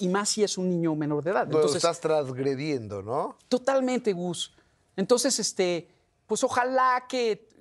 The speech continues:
Speaker 1: Yo creo que los que, los que se tienen que fijar más son los legisladores, que regulen todo eso, ¿no? Y, y yo no soy legislador, yo no me dedico a eso. Yo, eh, eh, incluso una vez y, y dijeron una cosa absurda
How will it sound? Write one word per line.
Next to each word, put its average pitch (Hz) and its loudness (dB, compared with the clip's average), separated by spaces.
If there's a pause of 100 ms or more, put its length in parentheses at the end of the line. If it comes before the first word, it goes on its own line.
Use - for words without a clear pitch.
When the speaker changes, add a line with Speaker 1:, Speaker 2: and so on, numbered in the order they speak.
Speaker 1:
Yo 247 0
creo 294 0
que 285 -4
los 240 -2
que, - -20
los 156 -6
que 165 -4
se - -6
tienen 247 0
que - -4
fijar 180 2
más 175 0
son 180 0
los 170 -2
legisladores, 123 -2 (180)
que 160 2
regulen 160 2
todo 117 -4
eso, 110 -10
¿no? - -2 (400)
Y, 160 0
y 165 -4
yo 247 4
no 277 2
soy 247 2
legislador, 240 -2
yo 190 -4
no 214 0
me 185 -4
dedico 185 -4
a 220 0
eso. 127 -6
Yo, 147 -8
eh, 165 -14 (380)
eh, 147 -4
incluso 262 0
una 247 4
vez 233 2
y, 196 -14
y - -20
dijeron 220 -4
una 226 -6
cosa 208 -6
absurda 170 -4